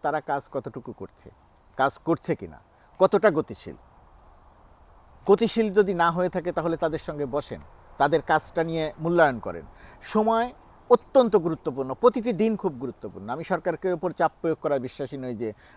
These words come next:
কালকে নির্বাচন দিতে হবে, দ্রুত নির্বাচন দিতে হবে, এই সমস্ত কথাবার্তা বলার কোনো দরকার নেই। নির্বাচন হবে, কিন্তু সরকারের কাজগুলো দৃশ্যমান যদি হয়, তাহলে জনসমর্থন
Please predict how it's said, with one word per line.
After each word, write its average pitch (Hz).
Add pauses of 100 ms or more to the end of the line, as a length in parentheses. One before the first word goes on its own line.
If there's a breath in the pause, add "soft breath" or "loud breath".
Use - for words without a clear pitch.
(100)
কালকে 139
নির্বাচন 127
দিতে 123
হবে, 120
দ্রুত 151
নির্বাচন 131
দিতে 123
হবে, 131
এই 131
সমস্ত 135
কথাবার্তা 120
বলার 117
কোনো 113
দরকার 101
নেই। 85 (300 soft breath)
নির্বাচন 170
হবে, 107
কিন্তু 143 (340 soft breath)
সরকারের 156
কাজগুলো 139
দৃশ্যমান 185
যদি 131
হয়, 123
তাহলে 143
জনসমর্থন 139